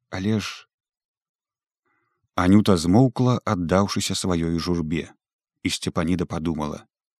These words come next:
«Як не ў пару. Яшчэ не выйшла замуж, а ўжо скруха клопат. Ужо сохне дзеўка».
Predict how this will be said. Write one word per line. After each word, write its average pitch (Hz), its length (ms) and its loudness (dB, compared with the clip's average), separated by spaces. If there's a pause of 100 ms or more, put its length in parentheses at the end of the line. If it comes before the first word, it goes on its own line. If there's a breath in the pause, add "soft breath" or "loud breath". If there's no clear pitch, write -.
(480)
«Як 101 380 -2
не 110 120 4
ў 104 120 0
пару. 98 380 -4 (680)
Яшчэ 90 400 2
не 117 140 8
выйшла 98 440 2
замуж, 117 600 0 (400)
а 92 100 0
ўжо 82 300 0
скруха 98 560 -2
клопат. - 640 -10 (760 loud breath)
Ужо 90 260 2
сохне 104 460 -2
дзеўка». - 520 -8